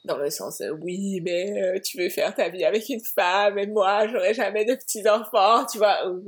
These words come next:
tu, voilà, tu vois. Ou le regard de l'autre, par exemple, « Oui, euh, euh, tu, tu aimes une femme » ou, ou, ou, ou je sais pas, ou je, n'importe qui, en fait, euh, qui n'est pas un homme cisgenre.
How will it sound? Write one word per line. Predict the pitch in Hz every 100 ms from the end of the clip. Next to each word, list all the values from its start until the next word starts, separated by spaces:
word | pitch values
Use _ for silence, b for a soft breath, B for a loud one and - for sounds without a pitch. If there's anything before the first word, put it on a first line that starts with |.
| -
tu, | - -
voilà, | 160 139 - -
tu | -
vois. | 202 - 403 -
Ou | 214 214
le | 208
regard | 220 185 170 165
de | 196
l'autre, | 202 196 196 -
par | 170
exemple, « | 151 156 156 160 113 151
Oui, | 185 180 202 185
euh, | 170 170 B B 139
euh, | 143
tu, | 165 - 175
tu | - - 175
aimes | 170 185 170 160 165 B -
une | 170 175
femme » | - 208 156 160 180 165
ou, | 165 160 -
ou, | 185 175 165 160 95 87 -
ou, | 87 185 180 175 170
ou | 175
je | 175
sais | 175 -
pas, | 135 147 - - -
ou | - 180 147
je, | 151
n'importe | 160 180 185 175 160 170 165
qui, | - 226 240
en | 160
fait, | - 131 - - 302 269 B -
euh, | 165 160 160 160 160 - -
qui | -
n'est | 175 165
pas | 156
un | 156 151 151 160 160
homme | 160 165
cisgenre. | - - 156 170 170 160 220 -